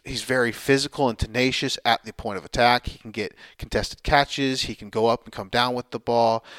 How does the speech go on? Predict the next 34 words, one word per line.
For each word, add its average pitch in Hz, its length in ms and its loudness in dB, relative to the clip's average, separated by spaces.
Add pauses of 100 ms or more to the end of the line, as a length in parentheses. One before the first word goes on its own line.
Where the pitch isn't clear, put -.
(140)
Uh, 104 200 0
he's 127 200 -6
also 156 460 0 (140)
probably 196 360 0
a 175 60 4
better 135 420 2
yak 156 300 2
receiver 175 520 -2
in 135 100 -8
terms 123 200 -4
of 110 60 -16
just 107 260 -8
projecting 117 640 -2
from 107 220 -8
the - 80 -10
previous 95 440 -8
level. 123 380 0 (220)
He 123 80 -2
has 113 80 0
a 104 60 -2
lot 98 340 0
of 143 80 -2
missed 139 220 -2
forced 127 260 0
tackles, 113 460 -2
and 113 260 -6 (240)
in 117 80 -8
terms 117 180 -4
of 107 80 -10
projecting 110 400 -4
to - 160 -20
the - 80 -14
next 120 460 -2
level, 107 420 0